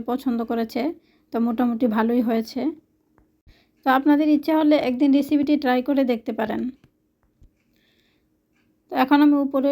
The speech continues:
ডিমগুলাও দিয়ে দিচ্ছি, দিয়ে উপরে বাকি যে মশলাটা ছিল, সেই মশলাটাও দিয়ে দিব, আর বাকি ভাতগুলা দিয়ে শেষ লেয়ারটা দিয়ে দিচ্ছি। এখন দিয়ে দিচ্ছি আগে যে বেরেস্তাটা করে রেখেছিলাম, সেই বেরেস্তাটা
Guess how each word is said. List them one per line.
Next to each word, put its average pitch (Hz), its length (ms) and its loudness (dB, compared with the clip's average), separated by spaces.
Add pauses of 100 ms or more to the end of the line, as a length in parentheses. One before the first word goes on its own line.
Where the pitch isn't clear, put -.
(120)
ডিমগুলাও 262 480 4
দিয়ে 262 180 0
দিচ্ছি, 254 380 -6 (2000)
দিয়ে 262 260 4
উপরে 262 320 0 (140)
বাকি 247 340 0
যে 254 160 0 (480)
মশলাটা 240 480 -4
ছিল, 254 200 -6 (100)
সেই 269 240 -2
মশলাটাও 247 420 -2
দিয়ে 269 200 0
দিব, 262 160 -2 (260)
আর 220 140 -2
বাকি 233 300 -4
ভাতগুলা 220 500 -4 (120)
দিয়ে 262 200 0
শেষ 233 320 -4
লেয়ারটা 220 360 -6
দিয়ে 220 200 -4
দিচ্ছি। 220 360 -6 (1700)
এখন 262 300 4
দিয়ে 302 160 2
দিচ্ছি 302 240 0 (120)
আগে 254 140 0
যে 277 120 0
বেরেস্তাটা 269 500 -2
করে 254 240 0
রেখেছিলাম, 285 540 0
সেই 262 180 0
বেরেস্তাটা 269 500 -2